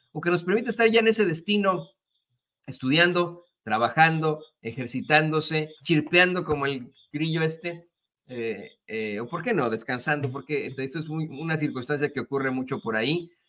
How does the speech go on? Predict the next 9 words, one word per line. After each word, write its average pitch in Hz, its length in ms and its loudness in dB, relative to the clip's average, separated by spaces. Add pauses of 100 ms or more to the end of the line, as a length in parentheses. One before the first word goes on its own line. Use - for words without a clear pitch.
(140)
Eh, 104 340 -6
por 110 100 -4
supuesto 131 460 -4
que 107 320 -4 (260)
no 131 220 -2
pasa 131 240 2
nada 120 400 2
con 107 180 -6
estar 117 440 -2